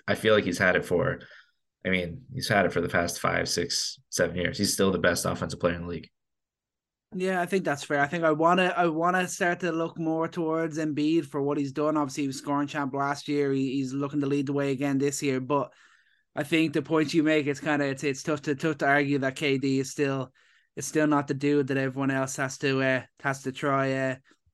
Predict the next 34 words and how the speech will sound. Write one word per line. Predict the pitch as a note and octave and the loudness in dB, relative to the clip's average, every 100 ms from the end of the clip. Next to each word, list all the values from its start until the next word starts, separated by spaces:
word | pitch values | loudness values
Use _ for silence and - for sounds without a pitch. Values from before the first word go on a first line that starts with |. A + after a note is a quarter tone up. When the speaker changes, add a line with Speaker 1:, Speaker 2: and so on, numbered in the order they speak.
| _ | _
Speaker 2:
try | - C#3+ | -2 0
and | C#3 | 2
match | C3+ B2+ B2+ | 2 0 -4
up | C3+ | -6
to. | C3+ B2 | -4 -6
I | |
think, | C3+ C3 | -4 -6
I | C3 | -6
think | C#3 C3+ | -6 -4
I'll | C3+ | -2
have | C3+ - | -4 -4
to | C#3+ | -6
give | C3 C#3 | -4 -2
you | |
the | C3+ | 0
win | B2 | 4
in | A2+ | 4
Speaker 1:
Yeah. | A2+ | 4
Speaker 2:
that | B2+ | 0
argument | B2+ B2+ B2 A#2+ | -4 -4 -6 -8
there. | B2 A#2+ _ _ - | -8 -10 _ _ 2
Speaker 1:
Yeah, | B2 A2+ | 6 8
I'll | A#2 B2 | 8 6
give | C3 | 6
you | B2+ | 6
the, | A#2+ A2 | 6 4
the | |
simplest | A2+ C3+ B2 A2+ | 4 6 6 8
question | A#2+ B2 G2 | 6 4 2
is, | F#2 | 4
like, | F#2+ - | 4 4
if | F#2+ F#2 | 0 2
you | G#2 A#2+ | 6 8
have | A#2+ G2 F#2 F#2 | 8 8 6 4